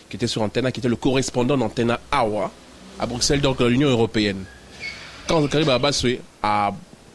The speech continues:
longwe à Zonga Kinshasa pour na masolo na Emoko, euh, antenne a profité que le fait que na ki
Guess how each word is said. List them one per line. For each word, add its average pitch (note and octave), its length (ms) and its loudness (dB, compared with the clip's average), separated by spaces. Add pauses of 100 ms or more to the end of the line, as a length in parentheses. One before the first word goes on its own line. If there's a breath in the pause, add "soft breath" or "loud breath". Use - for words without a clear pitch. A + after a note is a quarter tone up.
(200)
longwe B2 420 4
à C3 80 4
Zonga C#3 240 2
Kinshasa A#2+ 380 -2
pour B2+ 120 0
na A2 120 2
masolo G#2+ 400 0
na A#2 140 4
Emoko, B2 480 2 (680 loud breath)
euh, G#2+ 520 2
antenne C3+ 320 0
a - 680 -6
profité A#2+ 320 0
que - 80 -2
le A#2+ 60 2
fait C3+ 120 0
que B2+ 100 -2
na A#2+ 140 2
ki - 100 -8